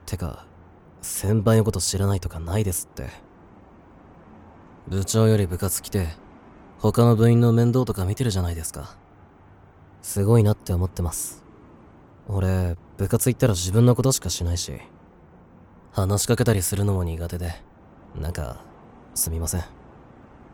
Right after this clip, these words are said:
まあ、先輩の家どっちですか？送ります。もう、文化祭の会だし、それで。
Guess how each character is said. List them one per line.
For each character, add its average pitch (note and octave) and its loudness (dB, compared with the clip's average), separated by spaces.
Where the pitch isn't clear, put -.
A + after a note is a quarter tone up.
ま G2+ 0
あ、 E2+ -2
先 A2+ 0
輩 B2 6
の B2 6
家 A#2+ 4
ど B2 4
っ C3 -2
ち B2+ -6
で F2 -4
す - -8
か？ E2 -8
送 F2+ -4
り F2+ -2
ま F2 0
す。 - -10
も F2 -4
う、 F#2 -6
文 G#2 -2
化 A2 -4
祭 G2 -2
の F2+ -4
会 F2+ -6
だ F#2 -4
し、 - -8
そ E2+ -10
れ G2 -4
で。 F#2 -4